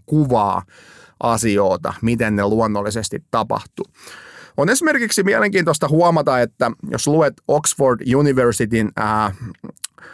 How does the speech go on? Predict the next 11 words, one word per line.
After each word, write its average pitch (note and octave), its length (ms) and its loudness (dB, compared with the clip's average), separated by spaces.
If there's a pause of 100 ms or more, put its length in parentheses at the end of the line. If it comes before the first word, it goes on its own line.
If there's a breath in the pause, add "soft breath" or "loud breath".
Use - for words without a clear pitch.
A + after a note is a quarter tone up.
(480 loud breath)
Oxford D#3+ 380 2
Universityhän C#3 600 2
on B2 100 2
siis B2+ 160 0
jo C3+ 80 2
vuosia C#3 340 2
julkaissut B2+ 600 0
tällaista A#2 500 0
A A#2+ 120 -2
Very C#3 300 2
Short A#2+ 420 2